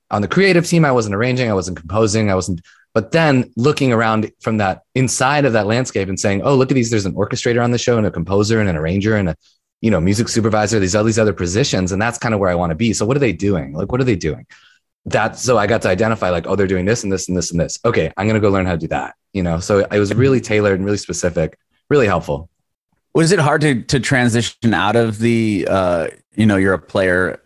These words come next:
Speaker 2: they, they hired you to come play this instrument for this show, and then you wanna kind of, you know, figure out, yeah, how to advance, right? You wanna
Speaker 1: Yeah.
Speaker 2: learn how to, what's this guy doing? How did, how does this person do this job?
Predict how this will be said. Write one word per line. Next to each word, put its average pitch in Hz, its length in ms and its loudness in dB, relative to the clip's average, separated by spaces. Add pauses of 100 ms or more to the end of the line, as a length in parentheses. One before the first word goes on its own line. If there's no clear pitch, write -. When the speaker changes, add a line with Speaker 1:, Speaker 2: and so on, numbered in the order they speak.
(140)
Speaker 2:
they, 107 240 -2
they 110 140 0
hired 117 320 2
you 120 140 4
to 104 120 0
come 104 300 2
play 98 340 0 (160)
this 107 260 -2
instrument 101 360 0
for 92 100 0
this 87 140 0
show, 110 520 2 (300)
and 104 160 2
then 104 160 2
you 101 260 2
wanna 95 280 0
kind 95 240 -4
of, 82 140 -4 (360)
you 98 60 0
know, 87 80 0
figure 90 260 -2
out, - 300 -2 (480)
yeah, 101 200 -2
how 127 160 -2
to 107 80 0
advance, 107 520 0
right? 104 160 0
You 139 80 4
wanna 147 120 4
Speaker 1:
Yeah. 117 180 2
Speaker 2:
learn 113 100 0
how 120 160 0
to, 110 140 -2
what's 151 220 0
this 165 120 0
guy 151 160 0
doing? 139 200 2
How 131 120 -4
did, 127 260 -4
how 127 100 0
does 131 160 2
this 131 140 -2
person 120 280 0
do 120 120 4
this 123 180 -2
job? 117 380 0